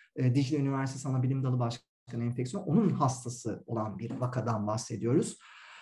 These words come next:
Mesela biz burada, e, etik komisyona devredilmişti. En son ne oldu, ne bitti? Bakanlık da bir soruşturma açmıştı ama üstü örtüldü, gitti ve buna benzer hala hak ihlalleri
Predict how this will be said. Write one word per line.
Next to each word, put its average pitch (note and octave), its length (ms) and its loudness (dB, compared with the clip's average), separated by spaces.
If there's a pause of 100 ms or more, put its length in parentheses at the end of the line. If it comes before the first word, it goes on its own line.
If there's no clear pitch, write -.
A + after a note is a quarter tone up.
(140)
Mesela F3 320 8
biz E3 180 4
burada, D#3 540 4
e, D3+ 60 0
etik - 420 -2
komisyona D3+ 1000 0
devredilmişti. A#2+ 760 0
En B2 140 0
son D#3+ 340 2
ne D#3+ 80 4
oldu, C#3+ 380 0
ne C#3+ 120 2
bitti? C#3 440 -2
Bakanlık C#3 480 0
da C3 60 -2
bir B2 60 -4
soruşturma B2+ 560 0
açmıştı B2 560 0
ama C3+ 220 -2
üstü D3+ 540 -2
örtüldü, B2+ 640 2
gitti C#3 480 0
ve B2+ 120 2
buna A#3 220 4
benzer D3 320 4
hala D3+ 460 4
hak - 180 -4
ihlalleri B2+ 680 2